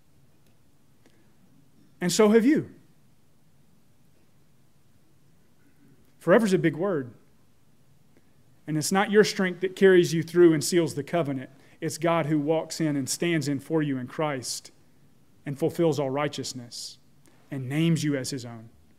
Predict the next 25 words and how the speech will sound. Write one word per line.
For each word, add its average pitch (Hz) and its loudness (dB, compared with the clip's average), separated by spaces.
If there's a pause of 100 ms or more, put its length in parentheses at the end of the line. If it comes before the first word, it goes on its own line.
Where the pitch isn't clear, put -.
(220)
and 147 -6
gives 143 0
you 135 -4
a 120 -8
share 131 -8
in 117 -12
his 113 -12
name. - -20 (1400)
There's 156 0
a 135 -10
cosmic 165 0
dimension, 139 -4
there's 135 -4
a 127 -8
personal 160 -2
dimension, 143 -6
but 160 -6
there's 156 -6
also 208 -2
a 202 2
relational 160 -2
dimension 135 -6
to 135 -10
baptism. 131 -12 (1000)
Um, 123 -14